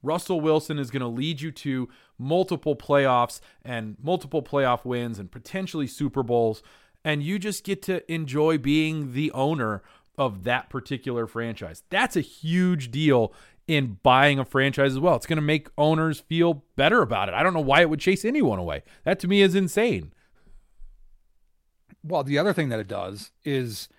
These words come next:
Speaker 2: <laughs> it, it puts to bed the, "Well, I wonder what would have happened had John Elway liked smaller quarterbacks,"
Speaker 1: <laughs>
Speaker 2: because now that's put to bed, because now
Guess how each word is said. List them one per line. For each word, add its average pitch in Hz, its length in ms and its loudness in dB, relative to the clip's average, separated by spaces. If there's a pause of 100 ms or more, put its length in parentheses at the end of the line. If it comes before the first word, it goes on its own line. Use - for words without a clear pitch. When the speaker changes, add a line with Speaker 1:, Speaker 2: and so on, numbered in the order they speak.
(1200)
Speaker 2:
<laughs> - 0 -
it, 151 340 -2
it 147 300 -2
puts - 300 -2
to 165 100 -2
bed 143 400 0
the, 135 200 -2
"Well, 156 120 -4
I 151 60 2
wonder 175 320 0
what 160 180 -2
would 160 100 -2
have 139 100 -6
happened 147 360 -4
had 117 120 -2
John 123 240 -4
Elway 123 340 -2
liked 113 280 -4
smaller 123 480 -6
quarterbacks," 87 840 -10 (300)
Speaker 1:
<laughs> - 0 - (300)
Speaker 2:
because 127 440 0 (220)
now 156 260 2
that's 175 300 2
put 147 240 -2
to 139 80 -2
bed, 110 420 -2 (320)
because 151 380 2
now 180 400 4